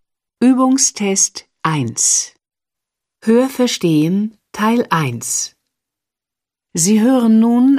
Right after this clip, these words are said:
eine Nachrichtensendung. Dazu sollen Sie fünf Aufgaben lösen. Sie hören die Nachrichtensendung nur einmal. Entscheiden Sie beim Hören,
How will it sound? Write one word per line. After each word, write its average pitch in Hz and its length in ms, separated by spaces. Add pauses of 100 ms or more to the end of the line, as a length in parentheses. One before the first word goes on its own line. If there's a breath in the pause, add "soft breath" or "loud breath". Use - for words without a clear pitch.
(120)
eine 233 260
Nachrichtensendung. 120 1200 (760)
Dazu 156 680
sollen 151 360
Sie 131 160
fünf 240 640
Aufgaben 127 600
lösen. 120 560 (840)
Sie 170 260
hören 196 400
die 185 140
Nachrichtensendung 156 1200
nur 214 300
einmal. 110 680 (1000)
Entscheiden 165 640
Sie 185 140
beim 135 280
Hören, 147 580